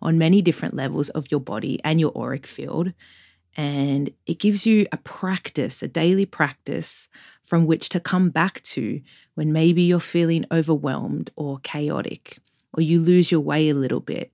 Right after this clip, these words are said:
It almost centers you back. It becomes your compass back to your inner self, so you can ground back into your truth and just remember your power.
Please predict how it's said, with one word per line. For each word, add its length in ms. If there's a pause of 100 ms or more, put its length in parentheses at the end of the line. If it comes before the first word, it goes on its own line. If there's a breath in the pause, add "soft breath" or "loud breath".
(400 soft breath)
It 60
almost 480
centers 520
you 100
back. 440
It 120
becomes 400
your 100
compass 540
back 400
to 120
your 200
inner 180
self, 680 (380 loud breath)
so 140
you 100
can 220
ground 380
back 260
into 260
your 100
truth 680
and 120
just 200
remember 400
your 160
power. 560